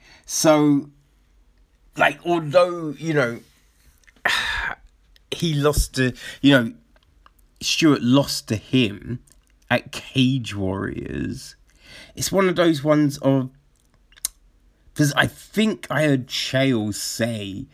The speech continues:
that it was kind of classified as a U F C fight, 'cause they're both U F C fighters.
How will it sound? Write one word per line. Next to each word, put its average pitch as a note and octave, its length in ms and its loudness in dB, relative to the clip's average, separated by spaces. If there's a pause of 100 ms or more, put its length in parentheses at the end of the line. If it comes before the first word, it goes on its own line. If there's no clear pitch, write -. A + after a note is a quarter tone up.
(360)
that C#3 160 2
it C#3 80 0
was C3 160 0
kind B2+ 460 0
of A2 100 -6
classified G#2+ 600 -2
as F#2+ 140 -6
a G2 60 0
U G2 280 -2
F F2+ 80 -6
C G2 280 -4
fight, - 440 -8 (320)
'cause A#2 160 2
they're G#2+ 100 0
both G2 340 -4
U F#2+ 160 -2
F F#2 60 -6
C - 240 -6
fighters. - 840 -8